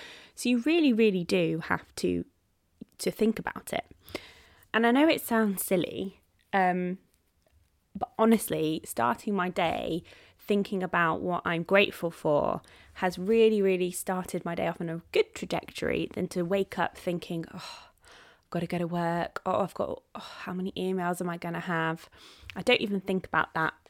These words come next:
from the beginning. I'm literally, I wake up, I have my diary, my little notebook next to me, and I write the ten things that I'm grateful for. I read it out loud and I say, "Thank you, thank you, thank you,"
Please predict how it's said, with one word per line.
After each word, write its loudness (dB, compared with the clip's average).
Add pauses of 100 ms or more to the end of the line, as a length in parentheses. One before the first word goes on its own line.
from -6
the -10
beginning. -6 (100)
I'm -2
literally, -2
I -6
wake 0
up, 0 (400)
I -8
have -6
my -4
diary, 0
my -4
little -6
notebook -2 (140)
next -6
to -2
me, -2 (320)
and -4
I -2
write -2
the -6
ten 0
things -2
that -6
I'm -6
grateful -6
for. -4
I -4
read 0
it -2
out -2
loud -4
and -8
I -8
say, -8
"Thank -14
you, -16
thank -14
you, -20
thank -12
you," -4